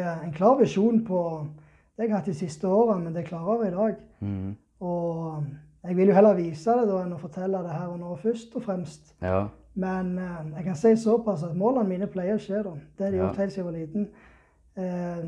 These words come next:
Speaker 1: det er bare snakk om tid. Men tålmodighet er jo ofte veien til suksess. Det lærte jeg meg når jeg skulle bli rusfri.
Speaker 2: Mhm.
Speaker 1: Uten tålmodighet så hadde jeg aldri klart det. Så jeg har god tålmodighet til de tingene som jeg legger ned energien min i, da.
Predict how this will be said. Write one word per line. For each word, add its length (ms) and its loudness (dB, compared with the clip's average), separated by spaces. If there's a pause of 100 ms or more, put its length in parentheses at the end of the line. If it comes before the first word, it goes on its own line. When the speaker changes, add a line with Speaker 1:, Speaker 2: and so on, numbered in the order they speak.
(120)
Speaker 1:
det 20 -6
er 60 0
bare 220 0
snakk 260 -4
om 120 -2
tid. 220 2
Men 340 4
tålmodighet 560 4
er 40 2
jo 100 0
ofte 240 -6
veien 200 -2
til 80 -10
suksess. 400 -6
Det 140 2
lærte 240 2
jeg 80 6
meg 140 0
når 60 -6
jeg 80 -8
skulle 220 -6
bli 80 -2
rusfri. 240 -6 (420)
Speaker 2:
Mhm. 120 -6
Speaker 1:
Uten 160 4
tålmodighet 480 4
så 80 -8
hadde 120 -4
jeg 80 -6
aldri 140 -6
klart 320 -10
det. 140 -12 (120)
Så 400 -2
jeg 140 -4
har 140 -4
god 160 0
tålmodighet 580 2
til 80 -4
de 120 -2
tingene 320 -4
som 220 -8
jeg 120 -8 (200)
legger 220 -4
ned 160 -4
energien 420 -4
min 120 -6
i, 120 0
da. 80 -4